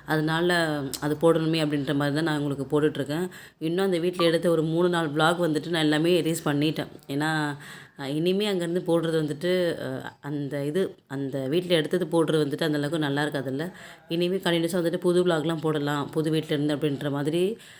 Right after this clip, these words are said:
அ, எல்லாமே டெலீட் பண்ணியாச்சு. So இது மட்டும் லாஸ்ட்டாக நான் வந்துட்டு உங்களுக்கு ஷேர் பண்ணிடுறேன். ஏன்னா இது பொங்கல் விலாகு. அ, கண்டினியூஸாக பொங்கல் twenty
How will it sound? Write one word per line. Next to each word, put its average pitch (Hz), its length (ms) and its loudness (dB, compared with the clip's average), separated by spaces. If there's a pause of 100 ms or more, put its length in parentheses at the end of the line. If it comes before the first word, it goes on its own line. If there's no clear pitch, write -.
(380)
அ, 139 240 -6
எல்லாமே 160 340 0
டெலீட் 165 280 -2
பண்ணியாச்சு. 151 760 -2 (360)
So 180 140 -2
இது 175 100 -2
மட்டும் 170 320 0
லாஸ்ட்டாக 160 380 2
நான் 151 220 2
வந்துட்டு 135 280 -2
உங்களுக்கு 156 300 0
ஷேர் 143 320 0
பண்ணிடுறேன். 147 440 -2
ஏன்னா 156 120 4
இது 165 160 4
பொங்கல் 175 440 4
விலாகு. 160 420 4 (440)
அ, 143 260 -4 (160)
கண்டினியூஸாக 220 640 2 (240)
பொங்கல் 175 300 2
twenty 175 520 2